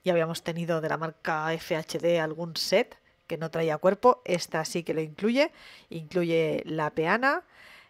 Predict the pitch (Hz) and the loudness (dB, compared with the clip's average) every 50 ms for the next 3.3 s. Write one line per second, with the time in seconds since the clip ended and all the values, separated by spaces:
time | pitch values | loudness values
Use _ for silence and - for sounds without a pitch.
0 | _ _ - 175 170 160 - - _ - - 165 160 160 160 156 151 151 - - | _ _ -2 0 0 0 -2 -8 _ -2 0 2 2 2 2 2 2 0 0 -2
1 | - - - - - 226 _ _ _ _ - - 185 185 165 165 180 165 156 - | -4 -6 -10 -12 -18 -20 _ _ _ _ -8 -2 0 0 0 0 -2 -8 -6 -2
2 | - 175 160 156 170 185 196 - - 151 139 - - _ - 175 170 165 160 160 | 0 2 2 2 0 -2 -2 -2 -4 -6 -8 -8 -4 _ 2 4 4 4 4 2
3 | 156 156 147 143 - | 0 0 -2 -4 -6